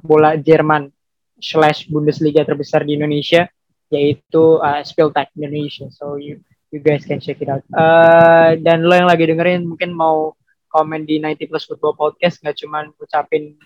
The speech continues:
kita ulang tahun, karena senior kita satu lagi juga, uh, ketika podcast ini naik, dia juga lagi ulang tahun. So, you probably want to say happy birthday to him, karena dia udah, uh, dua puluh dua tahun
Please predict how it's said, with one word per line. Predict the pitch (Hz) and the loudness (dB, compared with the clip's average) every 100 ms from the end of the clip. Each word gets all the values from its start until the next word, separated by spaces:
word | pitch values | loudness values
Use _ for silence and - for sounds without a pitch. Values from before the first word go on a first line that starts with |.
| _ _ _ | _ _ _
kita | 156 - 151 | -10 -2 -2
ulang | 151 151 | -2 -2
tahun, | 147 156 | -2 -2
karena | 156 151 160 160 - | -6 -4 -4 -6 -10
senior | _ 151 151 143 | _ -12 -8 -8
kita | 156 156 | -6 -8
satu | 151 156 147 | -6 -8 -2
lagi | 147 147 160 | 0 -2 -6
juga, | 151 147 147 _ _ _ _ | -2 -2 -2 _ _ _ _
uh, | 160 147 | -2 0
ketika | 151 - 151 | -2 -4 -6
podcast | 147 - 147 | -6 -4 -6
ini | 156 147 | -4 -6
naik, | 151 147 | -2 -2
dia | 147 147 | -2 -6
juga | 143 165 | 0 0
lagi | 151 143 | 0 2
ulang | 151 147 | 0 2
tahun. | 147 135 139 151 _ _ | 0 0 -2 -10 _ _
So, | 151 | 0
you | 151 165 156 | 4 2 2
probably | - 156 151 160 | 4 4 6 4
want | 160 156 | 4 2
to | 156 | -2
say | 147 160 160 | 0 4 4
happy | 156 156 156 | 4 0 2
birthday | 170 160 165 | 2 2 0
to | 156 160 | 2 2
him, | 160 160 | 2 -4
karena | 151 151 156 156 | -8 -6 -4 -4
dia | 151 156 | -2 2
udah, | 156 151 139 - _ _ _ | 2 2 0 -4 _ _ _
uh, | 147 147 147 147 | 2 2 2 2
dua | 156 | 2
puluh | 151 151 151 | 2 -2 0
dua | 156 | 0
tahun | 151 156 160 | 4 4 4